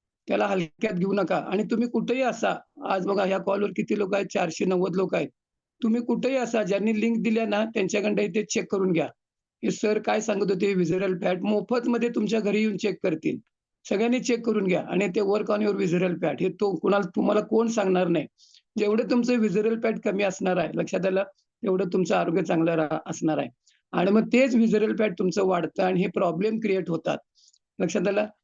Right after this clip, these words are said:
तर हार्ट रिलेटेड जे प्रॉब्लेम होतात की नाही किंवा काय, तुम्हाला मी त्याची माहिती सांगणार आहे बीटा हार्टची.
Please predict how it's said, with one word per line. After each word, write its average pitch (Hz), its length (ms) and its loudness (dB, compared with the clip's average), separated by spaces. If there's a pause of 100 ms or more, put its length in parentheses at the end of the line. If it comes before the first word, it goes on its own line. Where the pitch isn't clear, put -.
(120)
तर 214 80 2
हार्ट 226 400 0
रिलेटेड 226 460 2
जे 220 80 2
प्रॉब्लेम 202 380 0
होतात 196 240 0
की 175 160 0
नाही 165 160 4
किंवा 165 260 0
काय, 160 160 0
तुम्हाला 220 320 0
मी 254 100 0 (220)
त्याची 214 240 0
माहिती 202 400 0
सांगणार 208 320 0
आहे 254 120 -2
बीटा 185 320 -2
हार्टची. 165 420 -2